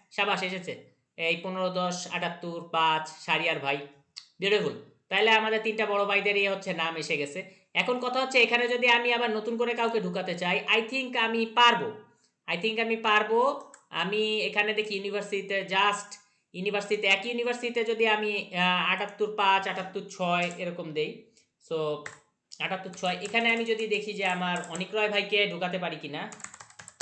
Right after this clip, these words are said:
আহ, অনিক রয়, সরি, আহ,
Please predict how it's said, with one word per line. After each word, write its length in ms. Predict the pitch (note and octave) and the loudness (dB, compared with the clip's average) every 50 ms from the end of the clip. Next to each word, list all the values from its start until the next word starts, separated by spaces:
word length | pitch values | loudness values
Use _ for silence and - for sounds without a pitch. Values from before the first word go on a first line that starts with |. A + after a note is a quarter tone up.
| - - - | -18 -16 -10
আহ, 480 | - D3 C#3+ D3 D3 D3 D3 - - - | -6 -2 -2 0 0 0 -2 -4 -4 -6
অনিক 340 | D#3 D#3+ F#3 G3 F#3 - | -6 -4 -4 -6 -4 -6
রয়, 420 | - C3+ C#3+ D3 C#3+ C#3 D3+ F#3+ A#3 - - - - - - | -6 -2 -2 0 0 0 0 -2 -4 -8 -12 -16 -14 -10 -6
সরি, 280 | - E3 E3 F3 D3+ - - | -6 -4 -4 -4 -6 -8 -6
আহ, 360 | E3 D#3+ D#3 D3 D3 C#3+ C#3+ | -4 -2 -2 -2 -2 -4 -6